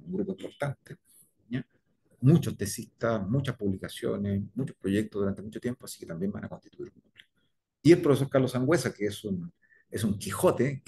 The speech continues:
aunque, aunque está un poco solo en este departamento haciendo historia de la ciencia, también quiere constituir un núcleo de historia de la ciencia. Así que les anuncio, porque si hay algunos que quieren ser, eh, tránsfugas y andar vitrineando y, y ser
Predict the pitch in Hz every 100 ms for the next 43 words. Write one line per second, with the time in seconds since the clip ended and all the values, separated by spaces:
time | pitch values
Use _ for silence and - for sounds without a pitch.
0 | - 98 95 90 92 - 123 104 - 104
1 | 143 135 113 - - 107 110 120 - 98
2 | 110 - 113 107 101 104 - 135 - -
3 | _ - - - - 120 110 160 185 156
4 | 139 123 110 113 107 110 117 110 107 107
5 | - 101 98 - 101 92 - - - _
6 | - - _ - 113 110 107 110 131 135
7 | - - - 98 - - - 135 131 135
8 | 147 117 110 123 120 - 123 120 - _
9 | _ - 101 92 139 143 139 131 113 117
10 | - 101 98 - - - - 101 104 120
11 | 110 95 95 123 143 135 117 110 104 101
12 | - 107 - 120 104